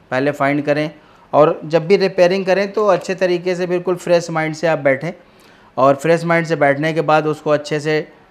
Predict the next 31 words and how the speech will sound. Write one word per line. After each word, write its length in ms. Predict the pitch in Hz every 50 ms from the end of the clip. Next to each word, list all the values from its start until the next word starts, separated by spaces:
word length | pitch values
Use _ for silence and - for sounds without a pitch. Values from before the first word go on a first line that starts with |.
| _ _ _ _ - - - - _ _ _ _ _
पहले 240 | 135 139 139 151 151 147 156 - - - -
देखें 400 | 123 147 143 139 147 160 165 151
बोर्ड 260 | 147 151 151 156 151 160
को 180 | 147 160 170 175 175 - -
कि 80 | 143 139
बोर्ड 280 | 131 139 143 147 151
पहले 340 | 143 - 147 139 143 147 151
से 140 | 147 - 147
कहीं 220 | 147 147 147 151
repair 340 | 147 147 143 143 139 143 147
होके 260 | 147 143 139 151 147
तो 120 | 143 147 147
नहीं 180 | 143 143 147
आया 220 | 143 139 139 139 139
है। 200 | 139 147 160 - - _ _ _ _ _ _ _
तो 60 | - 139
अगर 180 | 139 160 165
repair 340 | 160 165 156 175 175 180 185
होके 220 | 185 185 180 190 185
आता 320 | 175 175 175 175 185 185
है 140 | 180 185 190
तो 120 | 180 185 185
उस 100 | 180 180
condition 400 | - 175 175 175 170 - 185 175
में 140 | 180 180 175
क्या 120 | - 180
होता 220 | 175 175 175 175 180
है 140 | 175 180 180
कि 200 | 180 - 180 180 175 175 - -
कभी-कभी 460 | 165 160 175 170 - 165 165 175 175
कुछ 300 | 165 - 170 - -